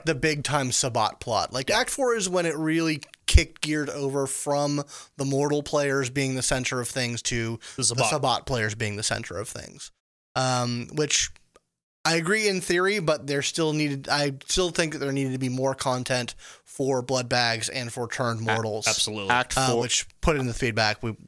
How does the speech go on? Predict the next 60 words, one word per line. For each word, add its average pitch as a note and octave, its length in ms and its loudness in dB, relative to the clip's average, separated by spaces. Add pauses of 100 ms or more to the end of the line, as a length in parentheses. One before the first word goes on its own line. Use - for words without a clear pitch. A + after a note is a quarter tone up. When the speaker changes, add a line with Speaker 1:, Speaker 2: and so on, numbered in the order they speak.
(320)
Speaker 3:
I A#2 80 4
called A#2 240 2
Speaker 1:
Yeah. A2 80 6
Speaker 3:
Act G#2+ 100 0
Four A2+ 160 4
very G2 220 2
passive F2 500 0
for D2+ 240 -6
us. - 260 -6
There F#2 100 0
Speaker 1:
Yeah, B2+ 60 2
it C3+ 40 2
was D#3 80 2
Speaker 3:
just D3 60 0
Speaker 1:
very D3+ 120 4
Speaker 3:
a - 20 -2
very, C3+ 160 2
Speaker 1:
passive - 140 -2
Speaker 3:
it A#2 40 -2
Speaker 1:
for A2 80 2
Speaker 3:
was, A2 100 0
Speaker 1:
us. - 40 -10
Speaker 3:
there A2 100 0
was F#2 100 -4
passive F#2+ 460 0
things D2+ 280 -6
to - 80 -4
Speaker 1:
But G3+ 120 4
I F#3+ 60 2
had G3 120 2
a F#3 60 0
really G3+ 180 0
cool G#3 160 0
interaction F3 500 0
with D3+ 140 -4
her, C#3+ 380 2 (260)
um, C3 640 0
while C3+ 300 0
we C#3 100 2
were C3+ 140 0
watching C3 360 2
shit A#2+ 220 0
go B2+ 140 0
down. B2 440 2 (400)
Uh, B2 520 4
and, B2 540 2
like, A#2+ 140 0
this B2+ 140 2
was C3+ 80 0
after C3 220 0
the B2 60 -2
Sermon B2 220 2
of A#2 80 0
Cain A2+ 280 2
and, A2 180 0
and, A2 340 0
and A2+ 180 0
Vaudry A2 360 2
and G#2+ 100 0
stuff. - 420 0